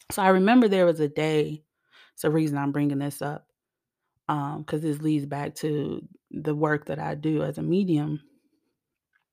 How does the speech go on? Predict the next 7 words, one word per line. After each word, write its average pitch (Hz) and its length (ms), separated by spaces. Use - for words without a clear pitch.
I 165 80
remember 170 360
there 156 180
was 147 160
a 143 120
day, 143 560
uh, 139 560